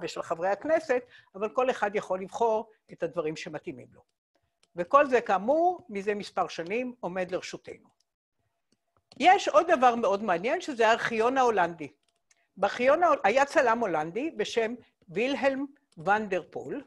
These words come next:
ון דה פול, שביקר בארץ שלוש פעמים,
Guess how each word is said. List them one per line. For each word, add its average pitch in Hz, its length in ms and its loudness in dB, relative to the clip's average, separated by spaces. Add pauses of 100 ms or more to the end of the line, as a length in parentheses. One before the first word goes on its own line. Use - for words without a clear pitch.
ון 202 240 2
דה 190 140 0
פול, 151 300 -8 (560)
שביקר 220 640 2
בארץ 269 480 6
שלוש 202 380 -2
פעמים, 202 520 -2